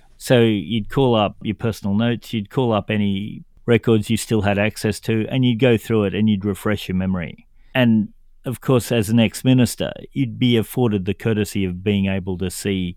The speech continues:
records that you signed off on. You can just go down to the department, say, "Hello, I'm Arthur Senadinos. I need the records for, for these because I've been called and I need to refresh my memory." And the minister would say, or the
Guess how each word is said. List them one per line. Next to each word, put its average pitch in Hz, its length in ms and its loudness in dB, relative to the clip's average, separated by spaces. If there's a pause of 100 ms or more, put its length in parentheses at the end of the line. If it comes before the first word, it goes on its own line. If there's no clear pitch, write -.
(140)
records 104 500 0
that 101 200 -4
you 98 140 0
signed 92 400 -2
off 95 180 -4
on. - 240 -8
You 110 180 -2
can 107 220 0
just 104 240 0 (120)
go 113 140 4
down 101 280 2
to 104 120 -2
the 92 80 -4
department, 87 800 -4 (320)
say, 95 300 -4
"Hello, 98 340 0
I'm 92 380 -4 (180)
Arthur 98 240 -4
Senadinos. 101 1000 -2
I 101 100 -4
need 101 280 -2 (220)
the 101 100 -2
records 92 580 -4
for, 90 360 -6 (140)
for - 180 -6
these 92 320 -2
because 92 260 -6
I've 90 100 -4
been 92 200 -2
called 85 340 -6
and 87 160 -6
I 92 80 -4
need 95 220 -2
to 92 100 -6
refresh - 420 -6
my 87 120 -6
memory." 87 420 -6 (800)
And 101 340 0
the 110 140 -2
minister 113 480 0
would 107 180 -2
say, 107 380 -2
or 113 140 0
the 101 300 0